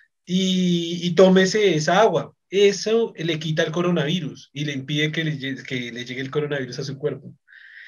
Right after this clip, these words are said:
Güey, fue una, fue, o sea, fue real.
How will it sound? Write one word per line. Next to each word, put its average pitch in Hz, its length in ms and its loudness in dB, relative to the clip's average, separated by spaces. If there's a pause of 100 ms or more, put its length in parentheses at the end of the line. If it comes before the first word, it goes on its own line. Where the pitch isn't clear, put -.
(340)
Güey, 185 520 6
fue 185 260 4
una, 208 360 4 (180)
fue, 180 280 2
o 185 60 -2
sea, 185 200 10
fue 180 140 6
real. 214 460 8